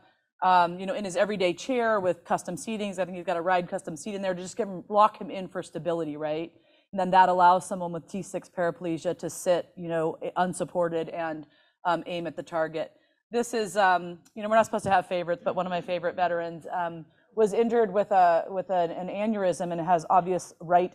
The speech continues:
dense hemiplegia. And, um, he was well, he was probably fifteen, twenty years post-injury and well into his forties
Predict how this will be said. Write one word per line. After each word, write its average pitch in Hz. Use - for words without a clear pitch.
dense 170
hemiplegia. 165
And, 185
um, 185
he 277
was 247
well, 214
he 247
was 247
probably 202
fifteen, 254
twenty 214
years 190
post-injury 180
and 170
well 196
into 220
his 185
forties 185